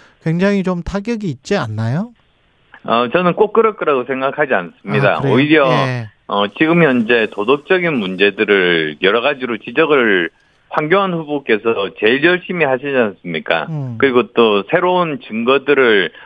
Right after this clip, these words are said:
Speaker 2: 어, 거의 매일 내고 계십니다. 정말,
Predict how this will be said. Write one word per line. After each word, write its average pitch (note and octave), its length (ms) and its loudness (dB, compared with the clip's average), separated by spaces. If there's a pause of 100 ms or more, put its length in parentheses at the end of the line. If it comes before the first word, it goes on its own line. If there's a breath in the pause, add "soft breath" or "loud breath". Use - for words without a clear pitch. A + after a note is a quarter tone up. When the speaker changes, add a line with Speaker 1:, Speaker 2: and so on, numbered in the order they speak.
(140)
Speaker 2:
어, F#2 220 -2
거의 A2+ 480 2
매일 D3 640 2
내고 A#2 300 2
계십니다. F2 720 -2 (160)
정말, C#3+ 400 0